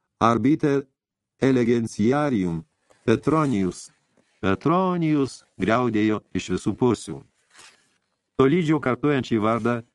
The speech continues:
veidai aplinkui darėsi vis mažiau grėsmingi, o klyksmai ne tokie įtūžę, nes šis rafinuotas patricijus nors niekada nesivaikė minios palankumo,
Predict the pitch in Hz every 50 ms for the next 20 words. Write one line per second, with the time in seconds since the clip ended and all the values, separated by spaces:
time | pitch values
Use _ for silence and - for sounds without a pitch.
0 | _ _ 98 104 107 110 101 127 135 131 113 - 123 120 110 - 110 95 85 107
1 | 107 107 107 104 101 - - 107 101 98 - _ _ _ _ - 87 101 131 139
2 | - - 120 123 110 127 135 143 135 127 117 107 95 - - 110 143 165 170 170
3 | 131 95 92 82 - - _ - 110 107 101 - 98 92 - - - 113 117 131
4 | 135 117 104 92 - 95 87 - 113 117 120 120 - _ - - - - - 95
5 | 85 85 85 95 120 143 147 - _ _ _ - 104 107 107 - 170 165 - -
6 | 131 127 120 131 123 131 143 139 127 120 - - 113 107 - 101 98 90 - 131
7 | 123 - - 120 117 113 - 120 123 143 156 156 160 147 131 110 104 104 104 110
8 | 104 101 104 110 - 110 104 107 110 104 - 117 101 101 104 101 107 107 98 -
9 | - 117 117 123 123 120 - 143 147 151 156 156